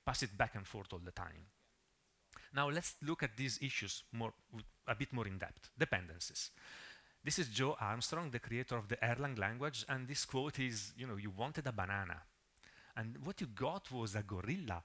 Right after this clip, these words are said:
holding the banana and the entire jungle." So, <laughs> what's going on here?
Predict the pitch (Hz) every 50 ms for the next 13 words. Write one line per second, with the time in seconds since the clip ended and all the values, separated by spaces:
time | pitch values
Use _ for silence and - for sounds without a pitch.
0 | - - - - 147 143 127 117 113 107 98 87 98 87 87 82 87 107 135 175
1 | 175 143 123 - 120 117 113 107 104 101 - 101 95 87 85 - 92 82 76 73
2 | - - - _ _ _ _ _ _ _ _ _ _ - - - - - - -
3 | - - - - - - _ _ - - 190 165 139 - - - _ _ _ _
4 | - _ - _ - 143 - - - - - - - _ _ - 127 135 - 147
5 | 147 - 160 151 175 170 165 151 135 127 127 120 113 107 104 104 92 85 87 85